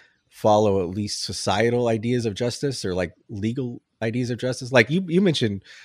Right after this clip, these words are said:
Tom, when we were chatting about this, that th-, the Bat-, the Batman works with the commissioner.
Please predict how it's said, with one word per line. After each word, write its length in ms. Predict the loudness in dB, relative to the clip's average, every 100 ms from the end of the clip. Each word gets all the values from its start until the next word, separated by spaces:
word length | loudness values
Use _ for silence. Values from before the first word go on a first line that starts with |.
| -20 _
Tom, 240 | 6 6
when 80 | 6
we 80 | 2
were 60 |
chatting 260 | 4 4 4
about 160 | 2 -2
this, 160 | -4
that 140 | -6 -8 _
th-, 100 | -20 -20 -20 -12
the 80 | -4
Bat-, 300 | 2 2 0
the 60 | 2
Batman 420 | 4 4 2 0
works 280 | -2 -4 -2
with 260 | -2 -2
the 80 | -8
commissioner. 580 | -8 -6 -6 -8 -12 -18